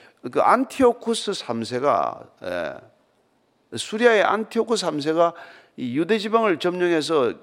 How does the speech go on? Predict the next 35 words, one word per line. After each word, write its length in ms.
다스리면서 1040
유대 220
사람들 340
한 120
이천 440
명을 280
옮긴 360
걸로 200
돼 80
있어요. 420
이천 480
명을 360
이쪽 300
골로새로 420
옮겨놓은 500
거예요. 200
이-, 80
이쪽에 400
가서. 340
그래서 200
그 100
도시를 380
부흥시켜가지고 800
한 200
만 300
명 180
이상 260
되는 220
도시로 380
부흥하기 380
위해서 260
여기서 220
이천 300
명을 160
끌어왔어요. 520